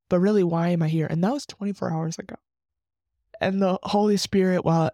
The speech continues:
after I had, like, sat and paused, the Holy Spirit was like, "It's, I'm gonna open a door for you that you never saw coming." And I sat there and I was like,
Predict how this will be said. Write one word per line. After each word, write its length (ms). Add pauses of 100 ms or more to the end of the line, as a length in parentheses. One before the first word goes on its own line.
after 340
I 120
had, 140
like, 200
sat 420
and 160
paused, 720 (720)
the 100
Holy 200
Spirit 300
was 180
like, 240 (1700)
"It's, 240 (640)
I'm 120
gonna 200
open 280
a 60
door 280
for 160
you 400 (280)
that 120
you 160
never 400
saw 280
coming." 380 (1600)
And 140
I 60
sat 340
there 140
and 120
I 40
was 180
like, 220